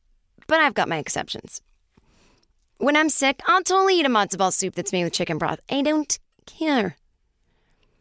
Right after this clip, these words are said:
Stuffing, if it was in the turkey, no big.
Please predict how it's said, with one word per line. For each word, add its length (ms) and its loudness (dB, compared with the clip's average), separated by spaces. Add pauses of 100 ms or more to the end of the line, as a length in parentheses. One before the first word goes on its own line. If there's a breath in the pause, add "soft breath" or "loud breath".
(180)
Stuffing, 500 0
if 100 0
it 20 -6
was 140 0
in 80 2
the 80 2
turkey, 440 0 (140)
no 220 2
big. 400 0